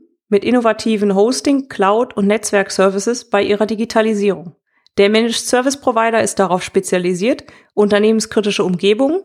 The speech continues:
auf flexible Cloud-Infrastrukturen zu hosten und unter höchsten Sicherheits-, Performance- und Verfügbarkeitsanforderungen agil zu betreiben.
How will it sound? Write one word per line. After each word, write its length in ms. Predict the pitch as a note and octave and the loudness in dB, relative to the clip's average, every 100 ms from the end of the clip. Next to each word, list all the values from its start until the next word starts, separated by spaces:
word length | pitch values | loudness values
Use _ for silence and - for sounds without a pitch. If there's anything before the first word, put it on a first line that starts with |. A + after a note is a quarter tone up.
| - _ _ - | -10 _ _ -4
auf 160 | A#3 | -4
flexible 500 | C4 B3 B3 B3 A3 | 0 -2 0 0 0
Cloud-Infrastrukturen 1300 | G#3+ G#3 A3 B3+ A#3 - G#3 - G#3+ - G#3+ F#3+ F#3+ | 0 0 0 0 -4 -2 -4 -4 -10 -6 -2 0 0
zu 160 | F3+ | -4
hosten 420 | F3+ A#3+ D#4 E4+ F4+ - - _ | 0 0 0 -2 -4 -8 -20 _
und 180 | B3 B3+ | 0 2
unter 200 | A3+ G#3 | 2 2
höchsten 380 | A#3+ B3+ - | 0 0 -4
Sicherheits-, 580 | G3+ A#3 A#3 A3+ A3 - | 0 0 0 0 -2 -2
Performance- 680 | - G3 F3+ F#3 F#3+ G#3+ - | -2 0 2 2 0 -2 -6
und 200 | - G#3+ | -4 0
Verfügbarkeitsanforderungen 1600 | B3 A#3+ C4+ B3+ G3+ G#3 G3 - F#3 F3+ F3+ F3 E3+ F3+ B3 - | 0 0 -2 0 -2 -2 -4 -4 -6 -4 -4 -2 -2 -4 -6 -8
agil 360 | - G3+ G3+ G3 | -4 2 2 0
zu 120 | - | -4
betreiben. 600 | A#3 - A3+ G3 E3 D#3 | -6 -2 -2 -2 -4 -12